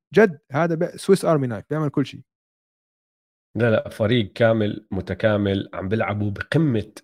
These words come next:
Speaker 2: السلة الهجومية.
Speaker 1: مهم.
Speaker 2: روعة يا أخي.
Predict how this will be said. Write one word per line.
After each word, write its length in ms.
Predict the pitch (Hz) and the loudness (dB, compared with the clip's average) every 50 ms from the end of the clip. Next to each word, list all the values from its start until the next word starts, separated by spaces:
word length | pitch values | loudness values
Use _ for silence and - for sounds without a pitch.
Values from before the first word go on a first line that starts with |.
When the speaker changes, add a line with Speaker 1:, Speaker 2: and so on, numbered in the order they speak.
| - | -16
Speaker 2:
السلة 640 | - - - - - 104 98 95 92 92 95 92 92 - - | -14 -12 -8 -4 -2 0 0 0 -2 -2 -4 -6 -6 -8 -6
الهجومية. 840 | - 90 90 92 85 92 92 92 98 107 104 98 95 92 92 92 95 _ _ _ _ _ - | -6 -4 -4 -4 -4 -4 -2 0 0 0 2 2 0 0 -2 -4 -8 _ _ _ _ _ -16
Speaker 1:
مهم. 220 | 117 113 123 127 - - - | -14 -14 -12 -14 -4 2 4
Speaker 2:
روعة 300 | 117 135 131 101 95 95 | 6 8 8 8 6 4
يا 240 | 92 90 85 92 92 | 2 2 0 -2 -4
أخي. 360 | 92 - 98 90 85 85 | -4 -4 -2 -4 -4 -4